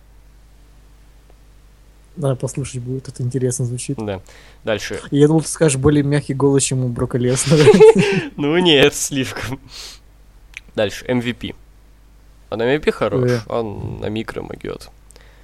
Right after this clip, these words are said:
Speaker 1: Ну, раньше было норм, интересно, сейчас не, не знаю, не слежу.
Speaker 2: А он где вообще, в Т Н А ещё?
Speaker 1: Хз, не слежу.
Speaker 2: Я помню, видел матч Т Н А M V P против Курта Энгла, нормально такой.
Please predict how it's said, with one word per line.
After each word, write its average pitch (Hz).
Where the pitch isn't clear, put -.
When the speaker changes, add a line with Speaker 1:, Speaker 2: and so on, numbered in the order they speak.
Speaker 1:
Ну, 151
раньше 175
было 139
норм, 135
интересно, 117
сейчас 120
не, 120
не 120
знаю, 117
не 131
слежу. 123
Speaker 2:
А 117
он 117
где 113
вообще, 104
в -
Т -
Н 110
А 139
ещё? 160
Speaker 1:
Хз, 123
не 120
слежу. 120
Speaker 2:
Я 131
помню, 131
видел 135
матч -
Т -
Н 104
А 110
M 104
V 92
P -
против -
Курта 104
Энгла, 98
нормально 98
такой. -